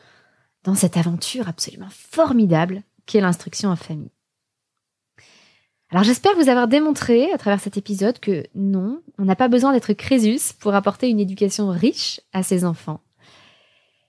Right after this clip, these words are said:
Et j'aimerais vous rappeler une très belle citation que j'aime beaucoup. «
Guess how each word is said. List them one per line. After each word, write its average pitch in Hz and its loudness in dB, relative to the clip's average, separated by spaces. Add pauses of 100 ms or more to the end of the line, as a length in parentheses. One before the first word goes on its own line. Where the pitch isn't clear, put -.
(380)
Et 214 4
j'aimerais 247 4
vous 254 2
rappeler 254 2
une 202 -2 (120)
très - 0
belle 214 4
citation 175 -6
que 170 -12
j'aime 156 -2
beaucoup. « 170 -8